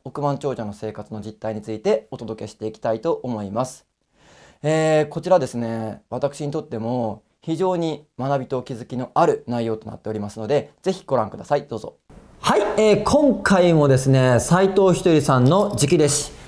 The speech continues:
宮本真由美社長をお迎えして、今回はリアルな億万長者の生活についてお伺いしていけたらと思います。どうもよろしくお願いします。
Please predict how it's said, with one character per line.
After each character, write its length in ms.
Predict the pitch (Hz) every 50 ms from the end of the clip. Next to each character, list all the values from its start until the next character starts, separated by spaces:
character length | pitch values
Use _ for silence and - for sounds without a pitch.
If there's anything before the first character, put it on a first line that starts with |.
| - -
宮 220 | - 147 180 214 247
本 400 | 240 233 226 214 208 208 196 208
真 120 | 151 160 214
由 60 | 254
美 60 | 269 -
社 100 | 269 247
長 200 | - 220 165 131
を 80 | 117 -
お 80 | 139 143
迎 320 | 143 143 139 139 131 127 127
え 40 | 123
し 140 | - -
て、 120 | - 165 143
今 220 | - - 202 202 190
回 160 | 196 147 127 117
は 500 | 131 147 160 147 123 104 92 - - - - - - - - - - - - -
リ 240 | 131 151 220 320
ア 140 | 349 320 277
ル 160 | 196 180 147
な 480 | 131 156 170 185 180 - - - - - -
億 320 | 160 170 165 - 277 302
万 360 | 262 302 285 277 262 247 202
長 300 | - - 262 247 226 214
者 120 | 180 170 143
の 120 | 123 113
生 340 | 104 - - 247 320 359 -
活 220 | - 285 285 277
に 160 | 254 240 233 202
つ 100 | 226 226
い 140 | 196 202
て 180 | 214 220 214 - - 156
お 80 | 160
伺 320 | 160 147 151 139 135 135 135
い 40 | 139
し 40 | 135
て 120 | 147 139
い 20 |
け 120 | 135 139 131
た 100 | 131 123
ら 100 | 120 117
と 160 | - 180 175
思 300 | - - - 135 127 123
い 40 | 123
ま 100 | 113 113
す。 60 | -
ど 60 | 170
う 40 | 160
も 60 | 147 123
よ 20 |
ろ 60 | 110 -
し 20 |
く 40 | -
お 20 |
願 60 | 104
い 20 | 104
し 60 | 262
ま 120 | 104 107
す。 160 | - - -